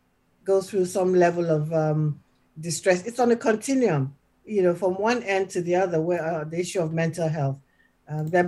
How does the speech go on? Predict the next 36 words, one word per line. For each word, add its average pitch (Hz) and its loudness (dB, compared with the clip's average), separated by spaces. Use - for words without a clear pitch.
there 180 0
may 180 4
be 175 4
periods 202 2
in 175 -4
your 160 -2
life 160 -2
where 175 -2
mental 180 -2
health, 160 -4
your 175 -6
mental 190 -6
health 170 -6
is 165 -4
really 208 0
at 165 -4
a 175 0
low 185 4
ebb, 156 -2
or 170 -2
you're 165 0
under 185 4
huge 240 -4
amounts 180 0
of 160 0
stress, - -2
um, 160 -2
which 202 2
in 175 -2
this 208 -2
day 190 4
and 165 4
age, 156 2
you 190 -6
know, 160 0
um, 160 -4